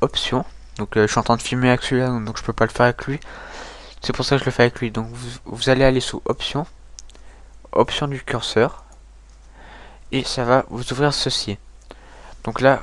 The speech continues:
vous faites surlignement du curseur. Ok.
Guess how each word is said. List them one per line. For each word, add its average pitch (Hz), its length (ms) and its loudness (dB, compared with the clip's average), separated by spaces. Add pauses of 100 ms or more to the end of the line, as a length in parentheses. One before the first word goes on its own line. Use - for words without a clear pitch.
vous 123 80 -12
faites - 220 -4
surlignement 135 760 0 (180)
du 123 160 -10
curseur. 135 600 -2 (800)
Ok. - 280 -6